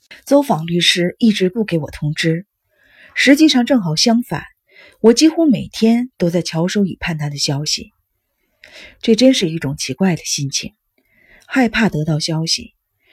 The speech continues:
而没有消息的日子又让人觉得缺了点什么。等待的日子总是很漫长，此时的我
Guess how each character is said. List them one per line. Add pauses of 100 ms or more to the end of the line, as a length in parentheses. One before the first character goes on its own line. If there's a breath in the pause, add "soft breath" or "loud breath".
(200 loud breath)
而
没
有
消
息
的
日
子 (460 loud breath)
又
让
人
觉
得
缺
了
点
什
么。 (1300 loud breath)
等
待
的
日
子
总
是
很
漫
长， (800 loud breath)
此
时
的
我